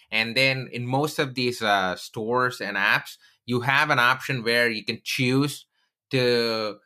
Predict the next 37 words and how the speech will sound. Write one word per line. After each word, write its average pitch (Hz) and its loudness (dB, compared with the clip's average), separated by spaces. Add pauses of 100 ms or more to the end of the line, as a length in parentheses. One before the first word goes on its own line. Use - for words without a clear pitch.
(180)
for 123 0
them, 131 0
for 123 2
these 117 -4
companies 127 -4
to 117 -8
share 120 0
your 110 -2
data 110 2
or 107 0
collect 117 -2
your 104 -2
data, 123 0 (120)
or 113 0
you 117 -2
could 117 0
opt 107 4
out 107 0
of - -2
it. 90 -6 (100)
So 143 2
that's 123 0
the 151 0
first 143 -2
thing 131 -6
you 113 -2
need 110 -4
to 98 -2
do. 98 -4
Any 120 0
technology 113 -6
you 98 -6
do, 107 -4 (320)
opt 104 2
out 113 2
of, 110 -2 (140)
uh, 90 0